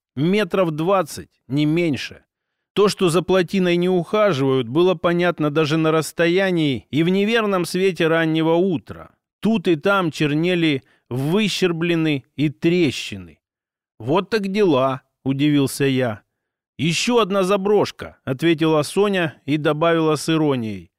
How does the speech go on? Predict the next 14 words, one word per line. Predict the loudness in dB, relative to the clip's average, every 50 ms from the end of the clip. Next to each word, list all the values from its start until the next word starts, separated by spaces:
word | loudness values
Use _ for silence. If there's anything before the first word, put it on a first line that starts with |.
| _ _ _
«Совпадение? | -6 -2 0 0 0 0 0 0 0 2 2 0 -2 0 0 0 -2 -2 -4 -8 -14 _ _ _ -6
Не | -2 0 0 0
думаю». | 0 0 0 0 0 0 0 -2 -2 -4 -8 -10 -14 _ _ _ _ _ _ _ _ -18
Бася | -8 -4 0 0 0 0 0 -2 -2 -2
подошла | -2 0 0 0 0 0 2 2 0 0
к | 0 -4
Соне, | -6 -2 0 0 0 0 0 0 -2 -4 -6 -10 _ _
потёрлась | -4 -4 -2 0 0 0 2 2 2 0 0 0
о | 0 0
ноги. | 0 0 0 -2 -2 -4 -8 -10 -10 -12 _ _ _ _ _ _ _ _ _ -2
Та | 0 2 2
взяла, | 2 2 2 2 2 2 2 2 2 0 -2 -4 _ _ _
подняла | -4 -4 -2 0 0 0 2 2 2 2 2
любимицу | 2 0 0 -2 -2 -2 0 0 -2 -2 -4 -2 -2 -2 -4